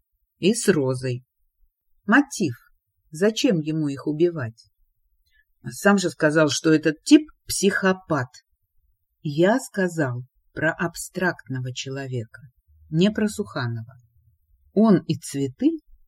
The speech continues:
что-то сомнительно. Слушай, Лёха,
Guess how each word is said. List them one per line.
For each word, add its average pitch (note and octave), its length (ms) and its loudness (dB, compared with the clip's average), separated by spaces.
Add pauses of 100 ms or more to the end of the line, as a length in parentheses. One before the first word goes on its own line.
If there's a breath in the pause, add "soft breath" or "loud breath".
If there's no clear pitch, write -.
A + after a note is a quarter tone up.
(240)
что-то E3 400 -8
сомнительно. D3 880 -2 (1080)
Слушай, E3 600 -2
Лёха, C#3+ 460 0